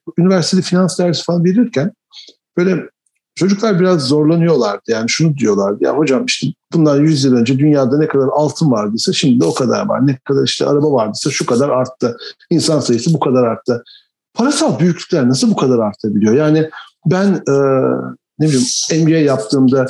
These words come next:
yeryüzünde beş altı milyar insan vardı. Şimdi sekiz milyar falan var diyelim. Çok, o kadar da yaşlı değilim, neyse. Em, ama o zaman toplam para büyüklüğü, merkez bankalarının büyüklüğü yüz milyar, iki yüz milyar dolardı. Şimdi ne olacak?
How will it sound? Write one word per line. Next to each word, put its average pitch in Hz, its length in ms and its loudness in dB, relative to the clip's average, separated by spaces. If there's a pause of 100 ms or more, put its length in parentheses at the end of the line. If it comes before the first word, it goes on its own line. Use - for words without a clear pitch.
(200)
yeryüzünde 147 520 2
beş 151 180 0
altı 156 260 -2
milyar 127 160 2
insan 110 400 -2
vardı. 113 260 0
Şimdi 196 180 0
sekiz 170 300 0
milyar 110 300 2
falan 120 340 0
var 98 240 -2
diyelim. 120 280 -2 (140)
Çok, - 340 -6 (120)
o 127 60 -4
kadar 127 340 0
da 135 260 -2
yaşlı 135 400 0
değilim, 113 240 2
neyse. 147 320 0 (400)
Em, 151 180 0 (240)
ama 156 140 0
o 196 160 -6
zaman 254 300 2
toplam 196 380 -2
para 202 300 0
büyüklüğü, 147 300 -2
merkez 147 340 -2
bankalarının 143 440 0
büyüklüğü 151 600 0
yüz 156 240 2
milyar, 131 300 4
iki 147 200 -2
yüz 147 140 2
milyar 113 320 2
dolardı. 117 360 2
Şimdi 196 260 2
ne 202 40 4
olacak? 214 360 0